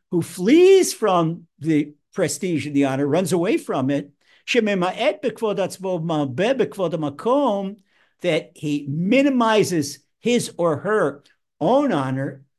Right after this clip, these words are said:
It's all time good how great Hashem is, and thank you, Hashem. And it's not me, it's Hashem. Everything tributes to Hashem.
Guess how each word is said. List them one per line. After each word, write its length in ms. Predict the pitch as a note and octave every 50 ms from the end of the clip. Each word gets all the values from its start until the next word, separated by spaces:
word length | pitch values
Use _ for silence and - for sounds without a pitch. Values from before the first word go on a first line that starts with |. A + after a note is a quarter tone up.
| _ _ _
It's 120 | - -
all 120 | F#3 F3+ F#3
time 260 | F3+ F#3+ F#3 F3 D#3
good 220 | - F3 D3 -
how 120 | - - C3+
great 240 | C3+ - D3+ D3+ D3
Hashem 380 | C#3 C#3+ - E3+ D3 D3 C#3
is, 280 | A#2+ A2+ G#2+ A2+ - _ _ _ _
and 120 | C#3 B2+
thank 300 | - - D#3+ E3 D#3+ -
you, 80 | F3+ C#3
Hashem. 540 | C3 - - F#3 E3 D3 B2+ G#2+ - - _ _ _ _
And 120 | - C#3 C#3+
it's 160 | C#3 C#3 -
not 240 | E3+ E3 D#3 - D#3+
me, 140 | E3 E3 D3+
it's 120 | B2+ -
Hashem. 460 | C3+ A#2 - - F3+ D#3+ B2+ A2+ A2 - _ _ _
Everything 320 | - E3+ F3 F#3+ C#3+ E3+ E3
tributes 360 | - - G3 F3 F3 E3 -
to 80 | E3+
Hashem. 460 | C#3+ C#3 - - G3 E3 B2+ G#2 -